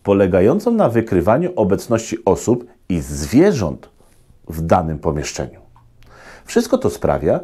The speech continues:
że grzejnik jest bardzo oszczędny. Trzecia technologia,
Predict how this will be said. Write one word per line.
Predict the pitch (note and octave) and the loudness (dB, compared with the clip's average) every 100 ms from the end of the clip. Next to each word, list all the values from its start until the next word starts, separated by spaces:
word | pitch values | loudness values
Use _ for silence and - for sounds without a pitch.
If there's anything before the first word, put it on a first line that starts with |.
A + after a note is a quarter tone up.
| - - | -8 -4
że | F2 | -4
grzejnik | D2+ G2 G#2 E2+ | 0 0 0 -2
jest | D2+ - | -6 -6
bardzo | D#2+ D#3 E3+ C#3 D3+ C#3 C#3 _ _ | -2 0 0 -2 0 0 -4 _ _
oszczędny. | - G#3+ G#3+ - F#2 F2 D#2+ E2+ F2 - _ _ _ _ _ _ _ _ - _ _ | -2 0 -2 -2 0 0 -2 -2 -4 -4 _ _ _ _ _ _ _ _ -20 _ _
Trzecia | - A#2 - | -2 -2 0
technologia, | E2+ D2+ - D#2 C#2+ C#2+ G#2+ | -4 -6 -2 0 0 2 0